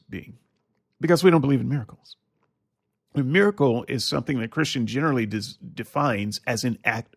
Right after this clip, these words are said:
of their God, a special act of their God. And some Christians will go further and define that as, uh, something that God does that contravenes nature. But in all cases,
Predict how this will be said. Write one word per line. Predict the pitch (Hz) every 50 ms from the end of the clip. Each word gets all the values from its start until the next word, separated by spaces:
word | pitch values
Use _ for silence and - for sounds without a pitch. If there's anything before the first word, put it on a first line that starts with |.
| -
of | 113 101 104 101
their | 98 98 92 95
God, | 98 98 110 113 92 87 87 - - -
a | 95
special | - - - - 131 120 - - 120 - - -
act | 107 98 98 - _ - - _ _ _ - - - - - - _ _ _ _ _ _ _ _ _ _ _ _ _ _ _ _ _ _ _ _ _ _ _ -
of | 123 110 113
their | 110 107 107
God. | 101 117 113 92 78 - - -
And | 101 107 101
some | - 143 135 123
Christians | - - 127 117 - - 117 107 107
will | 107 104 101 - 113
go | - 127 113
further | - - - 165 156 147 117 98 104 98 - - -
and | 113 117 117 113 117
define | 110 113 - - - 123 113 113 113 104
that | 107 104 104 107 104 - -
as, | 104 107 104 104 107 107 - - - _ _ _ _ -
uh, | - - - - _ _ _ _ _ _
something | - - - - 127 117 - 143 117 117
that | 117 107 - - 113
God | 120 117 113 113 107 98
does | 104 120 110 107 104 110
that | - -
contravenes | - - 120 113 - 110 104 101 98 90 90 92 82 - -
nature. | - 127 139 143 131 - - - 52 - - _ _ _ _ _ _ _ _ _ _ _ _ _ _ -
But | 151 151 147 143 143 -
in | 151 139
all | 160 180 170 143
cases, | - - 151 147 139 - - 82 67 - -